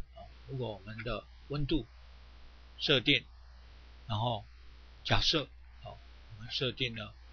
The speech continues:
啊，比如说你设定二十四度，那超过二十四度啊，那就代表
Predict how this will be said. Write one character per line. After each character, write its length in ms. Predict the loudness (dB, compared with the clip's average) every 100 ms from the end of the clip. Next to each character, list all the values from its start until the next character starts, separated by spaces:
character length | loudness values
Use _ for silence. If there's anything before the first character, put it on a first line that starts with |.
| -16 -16 -16 -18 -18 -14
啊， 80 | -12 -8
比 100 | -6
如 80 | -4
说 160 | -4
你 100 | -4 -4
设 200 | -2 -2
定 200 | -2 -4
二 80 | -6
十 160 | 0
四 240 | 2 2 0
度， 220 | -2 -4 -6 -10 -6
那 140 | -2
超 200 | 2 2
过 220 | 4 0 0
二 80 |
十 140 | -2 0
四 220 | -2 -2
度 260 | -2 -4 -4
啊， 120 | -8 -10 -14 -12 -6
那 80 | -4
就 160 | -2
代 160 | 2 2
表 280 | 2 -2